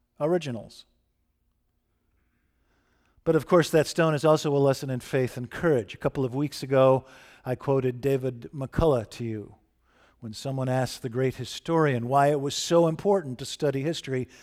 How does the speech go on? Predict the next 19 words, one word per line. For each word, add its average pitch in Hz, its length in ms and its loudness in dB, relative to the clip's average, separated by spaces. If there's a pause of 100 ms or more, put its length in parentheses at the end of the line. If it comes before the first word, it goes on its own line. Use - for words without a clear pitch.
(240)
David 131 300 0
McCullough 120 440 -2
says, 113 460 -8 (580)
"To 135 100 -8
remember 117 720 -4 (240)
how - 240 -10
hard 135 420 -6
it 131 100 -6
was 113 360 -8
to 117 100 -12
get 98 320 -12
here." 101 440 -14 (680)
Yes. - 460 -14 (1600)
We 127 120 -4
all 143 180 0
stand 139 540 -4
on 131 120 -2
the 123 60 -6
shoulders 131 680 -6